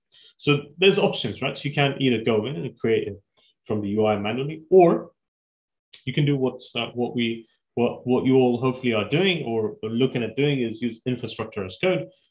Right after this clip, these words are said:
Uh, what we, what we make sure is make sure that everything is written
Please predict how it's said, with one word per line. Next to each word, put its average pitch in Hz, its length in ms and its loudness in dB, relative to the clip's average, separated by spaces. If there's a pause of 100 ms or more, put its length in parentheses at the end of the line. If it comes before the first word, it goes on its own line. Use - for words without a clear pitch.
(160)
Uh, 113 280 6
what 135 260 0
we, 123 80 2
what 113 460 -4
we 117 100 -4
make 113 160 -2
sure 147 340 2
is 107 220 -6
make 113 140 -4
sure 110 180 0
that 101 160 -6
everything 113 380 0
is 98 160 -8
written 107 340 -6